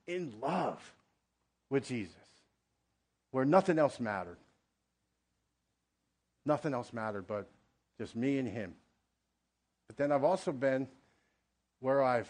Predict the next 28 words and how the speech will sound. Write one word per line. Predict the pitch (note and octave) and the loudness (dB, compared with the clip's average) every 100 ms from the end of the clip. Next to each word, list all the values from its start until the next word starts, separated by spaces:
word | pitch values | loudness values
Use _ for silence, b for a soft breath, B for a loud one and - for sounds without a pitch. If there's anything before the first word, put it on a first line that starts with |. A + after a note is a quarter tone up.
| - | -12
served | - F3+ G3+ E3+ C3 | -10 -2 2 2 0
and | B2+ | -2
loved | C#3 E3+ D#3+ C3 | 0 4 2 2
and | A#2+ | -6
tried | - E3+ D3 | -6 -4 -2
to | G2+ | -4
bless | D3+ E3+ - | -4 -4 -4
him | D#3+ C#3+ | -6 -6
back. | C#3 E3+ F#3 - - _ _ _ _ _ _ _ _ _ _ _ _ _ _ _ _ _ _ _ _ _ _ _ _ - | -4 -4 -4 -8 -16 _ _ _ _ _ _ _ _ _ _ _ _ _ _ _ _ _ _ _ _ _ _ _ _ 4
But | D3 | 6
I | |
also | E3 G#3+ F#3+ | 6 4 0
found | - - F#3 F#3 | -2 2 4 4
myself | D#3 B2+ - C3+ A2+ - - - _ _ _ _ _ _ _ _ _ _ _ _ _ _ _ _ _ - | 4 0 0 0 0 -2 -14 -20 _ _ _ _ _ _ _ _ _ _ _ _ _ _ _ _ _ -2
below | B2+ D3 | 4 4
the | B2+ | 4
line. | A2+ G#2+ F2+ - _ _ _ _ _ _ _ _ _ _ _ _ _ _ _ _ _ _ _ _ _ _ _ _ _ _ _ _ _ _ _ _ _ C#3+ | -2 -4 -6 -14 _ _ _ _ _ _ _ _ _ _ _ _ _ _ _ _ _ _ _ _ _ _ _ _ _ _ _ _ _ _ _ _ _ 0
And, | E3 | 2
you | |
know, | E3+ D#3+ D#3+ | 4 2 0
if | B2+ | 0
you | G3 | 2
can, | G3+ D#3+ - | 2 0 -2
if, | C3+ - _ _ _ _ _ _ _ A#2+ | -14 -16 _ _ _ _ _ _ _ -12
if | F#3 | -2
you | G3+ | 2
can | G3+ D#3+ | 2 2
get | D#3+ F3+ F3 | 4 4 4